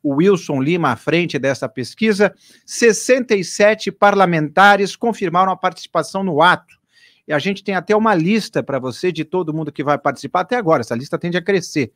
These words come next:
Veja só, temos vários nomes interessantes aí, sobretudo da oposição, lembrando que é um, um protesto anti-Xandão,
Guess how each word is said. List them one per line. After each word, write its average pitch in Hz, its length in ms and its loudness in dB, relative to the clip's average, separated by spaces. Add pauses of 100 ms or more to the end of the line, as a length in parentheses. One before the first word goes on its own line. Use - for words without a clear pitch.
(500)
Veja 165 360 4
só, 123 280 0
temos 151 320 -4
vários 160 420 2
nomes 147 680 -2
interessantes 147 1040 -2
aí, 180 320 0 (220)
sobretudo 156 1040 0
da 165 300 4
oposição, 160 800 -2
lembrando 143 480 -2
que 143 140 -2
é 135 40 2
um, 127 160 -4
um 139 140 -8
protesto 143 640 -4
anti-Xandão, 185 1400 0